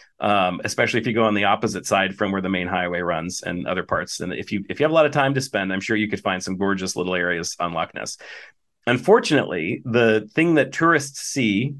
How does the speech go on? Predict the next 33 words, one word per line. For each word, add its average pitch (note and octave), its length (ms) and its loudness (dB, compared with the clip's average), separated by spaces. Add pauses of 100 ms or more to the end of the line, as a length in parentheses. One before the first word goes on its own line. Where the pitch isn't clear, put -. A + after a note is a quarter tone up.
(140)
and A#2+ 160 0
frankly, A#3 340 6
the D3+ 140 2
thing F3 240 0
that D#3 140 2
the C3+ 80 4
local C3+ 340 2
tourist A2+ 320 0
industry B2 680 2
pushes G3 360 2
people A2 320 -2
towards, F#2 480 -2 (400)
is A2+ 140 2
this B2+ 180 2
little E3 260 4
corner D3+ 440 6
of A#2 340 2
this A2+ 180 -2
giant A2 380 0
loch G#2 320 2 (540)
that's A2+ 260 0
extremely D3+ 880 4
overdeveloped A2 720 2
with G2 180 -4
the G#2 80 2
tackiest C3 520 0
kind A2+ 160 -2
of G#2 80 -8 (180)
tourism A2 500 0
you G#2 80 0
can G#2 140 -2
imagine. F2 580 -4
And, F#2 300 -4